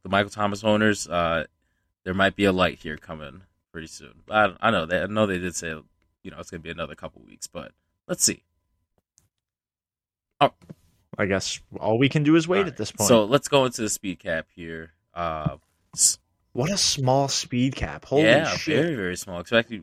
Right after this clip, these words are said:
Speaker 1: when I was building this out, too. I was like, "Okay, did I miss anything?" Had to go back,
Speaker 2: <laughs>
Speaker 1: count all the games, see everyone that's on bye. But yeah, bye, Mageddon. Good luck to, I hope everyone, you know, were able to escape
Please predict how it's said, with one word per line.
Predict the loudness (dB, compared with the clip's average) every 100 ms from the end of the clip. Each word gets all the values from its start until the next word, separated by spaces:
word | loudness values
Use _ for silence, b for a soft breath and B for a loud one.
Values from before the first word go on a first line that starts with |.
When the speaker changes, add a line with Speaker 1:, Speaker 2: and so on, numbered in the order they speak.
| -12
Speaker 1:
when | -4
I | -4
was | -4 -10 -18 _
building | -2 -2 -4
this | -6 -2
out, | 0 0
too. | -2 -8 -10
I |
was | -12 -20
like, | -20 -20
"Okay, | -20 -20 -18 -12
did | -6
I | -4
miss | -4 -2
anything?" | 2 4 4 2
Had | 0 -10
to |
go | -8 0
back, | 4 4 2
Speaker 2:
<laughs> |
Speaker 1:
count | -6 -10
all | -12
the |
games, | -2 2 2 0
see | -4 -6
everyone | -6 -14
that's | -18 -20
on | -12
bye. | 2 4 4 2 -2 _ _
But | 2
yeah, | 2 4
bye, | 2 2
Mageddon. | 4 4 2 2
Good | -2 2
luck | 0
to, | 0 -14 -12 -2
I | 2
hope | 2 2
everyone, | 0 0 -4 -6 -8 _ _ _ _ _
you | -2
know, | -2 -2
were | 0
able | 0 -2
to | -6 -8
escape | -6 0 0 2 2 0